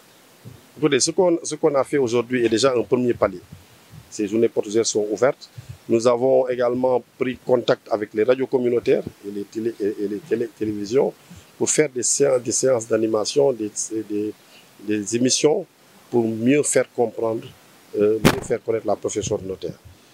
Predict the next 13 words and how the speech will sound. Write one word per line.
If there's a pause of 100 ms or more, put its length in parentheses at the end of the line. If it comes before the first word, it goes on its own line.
(260)
Ça,
c'est
des
éléments
importants
parce
qu'il
faut
savoir (100)
que (540)
le
notariat (420)
exerce